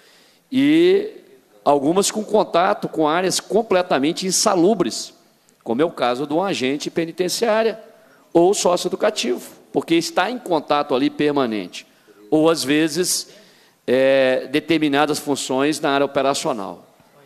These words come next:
Nós não podemos admitir que uma mulher grávida vai correr atrás de um marginal com a arma na cintura,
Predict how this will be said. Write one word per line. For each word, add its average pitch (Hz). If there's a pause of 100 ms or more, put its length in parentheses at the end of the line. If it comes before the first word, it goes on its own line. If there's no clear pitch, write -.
Nós 185
não 202
podemos 151
admitir 175
que 185
uma 214
mulher 135
grávida 147
vai 220
correr 185
atrás 143
de 139
um -
marginal 190
com 196
a 208
arma 156
na 185
cintura, 226